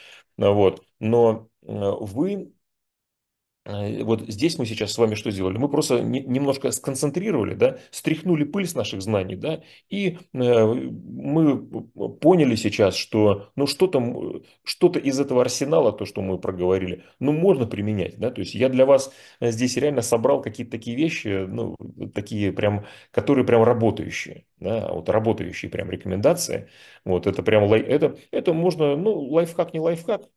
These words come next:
ну, хотя да, л-, э, полноценный лайфхак, э, потому что лайфхак — это что такое? Это что-то хорошо забытое старое, там, да, вот новое, хо-, но хорошо забытое старое.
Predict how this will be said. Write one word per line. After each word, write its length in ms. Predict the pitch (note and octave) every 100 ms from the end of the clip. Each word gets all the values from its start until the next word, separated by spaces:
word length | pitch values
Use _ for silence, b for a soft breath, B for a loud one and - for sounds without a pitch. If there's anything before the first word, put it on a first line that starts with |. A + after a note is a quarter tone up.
| _
ну, 80 | A3
хотя 240 | A3 A3
да, 160 | F#3 G3+
л-, 180 | A#2 A2+
э, 100 | C#3
полноценный 540 | B2+ C#3+ C#3+ C#3+ D#3 C3
лайфхак, 500 | B2 B2+ - - - b b b
э, 200 | A2 G2+
потому 360 | - G2+ A2+ A2
что 320 | - - A2
лайфхак — 360 | A2 A#2 B2+ G#2
это 100 | F#2
что 100 | F#2+
такое? 260 | F#2 F2+
Это 80 | F2+
что-то 360 | - C#3+ C#3 - B B -
хорошо 380 | - G#2+ -
забытое 400 | A2 G#2 A2 G2+
старое, 440 | G2 - D#2+ - -
там, 220 | - F#2
да, 160 | G#2+ G#2+
вот 140 | -
новое, 360 | G#2 C3+ E2+ E2+
хо-, 120 | F#2
но 140 | F#2
хорошо 320 | - F#2+ -
забытое 400 | F#2 F2 F2+ F2
старое. 460 | F2+ - - -